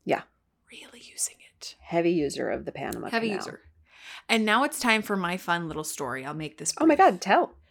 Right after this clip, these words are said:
Speaker 2: So I was in Panama with my two girlfriends. We're having a good time. And we were at a ba-, like, a local hostel slash bar on this little island off the coast of Panama.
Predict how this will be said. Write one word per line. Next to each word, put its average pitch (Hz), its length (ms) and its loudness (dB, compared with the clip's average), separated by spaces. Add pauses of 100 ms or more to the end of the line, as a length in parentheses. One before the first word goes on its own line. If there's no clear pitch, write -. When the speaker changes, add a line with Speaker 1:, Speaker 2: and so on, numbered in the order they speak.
(260)
Speaker 2:
So - 300 -2
I 196 140 2
was 240 140 -2
in 269 100 2
Panama - 540 -12 (380)
with - 140 -20
my - 60 -12
two - 200 -6
girlfriends. - 640 -12 (460)
We're - 80 -10
having 202 320 4
a 202 60 2
good 190 220 -2
time. - 440 -8 (500)
And 156 640 -2
we 196 280 -2
were 214 540 4
at 285 400 2
a 226 160 -2 (100)
ba-, 190 220 -2
like, 196 180 2
a 175 60 2
local 247 720 4 (140)
hostel 220 680 4
slash 185 460 -2
bar 131 560 -4
on 190 120 -16
this 175 160 -2
little 190 240 -2
island 151 500 0
off - 200 -6
the - 80 -14
coast - 300 -8
of - 60 -20
Panama. - 440 -10